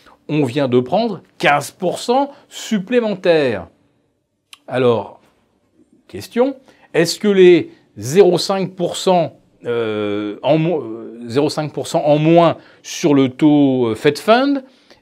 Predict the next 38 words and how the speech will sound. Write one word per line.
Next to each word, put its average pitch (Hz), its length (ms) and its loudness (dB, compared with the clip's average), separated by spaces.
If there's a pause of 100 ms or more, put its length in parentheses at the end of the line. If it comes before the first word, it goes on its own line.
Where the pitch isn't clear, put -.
(180)
est-ce 131 200 0
que 151 140 4
ça 127 200 0
vaut 180 320 4
vingt-cinq 180 720 0
pour 139 280 -6
cent 247 400 2 (160)
de 117 180 -4
hausse 160 420 4
du 117 160 -6
Nasdaq 139 540 0
et 139 60 -6
plus 151 220 -10
de 120 80 -2
vingt 113 180 -4
pour 120 220 -14
cent 220 260 -6 (340)
de, 139 380 -2
de 120 100 -2
hausse 170 300 2
du 135 120 -4
S 143 140 -6
and 202 60 -6
P ? 254 280 -2
C'est - 140 -10
tout. 285 220 0 (180)
La 123 60 -6
question, - 480 -4 (160)
elle 151 100 -6
est 233 160 -6 (320)
toute 254 140 -2
simple. 233 480 -4 (1900)
Est-ce 123 220 -4
que 135 80 0
zéro 120 260 0
cinq 123 300 -8
pour 107 180 -12
cent 285 300 -2